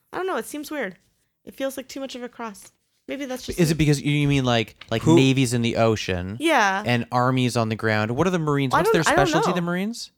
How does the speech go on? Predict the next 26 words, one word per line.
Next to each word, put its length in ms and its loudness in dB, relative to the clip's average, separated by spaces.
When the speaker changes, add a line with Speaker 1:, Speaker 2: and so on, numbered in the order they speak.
Speaker 1:
Yeah. 260 -12
Speaker 2:
They 80 -2
also 240 -4
on 60 -4
a 40 -8
boat? 240 -6
Speaker 3:
Well, 100 -4
Speaker 2:
I 20 2
Speaker 3:
they're 80 4
Speaker 2:
don't 120 2
know 60 2
any- 80 4
Speaker 3:
pilots. 480 -2
Speaker 2:
They're 100 0
Speaker 1:
They're, 80 -2
Speaker 2:
pilots. 260 2
Speaker 1:
they're 100 0
not 120 -4
pilots, 480 -8
are 120 -8
they? 120 -8
No, 260 -4
that's 240 -12
the 120 -8
Air 260 -6
Force. 520 -14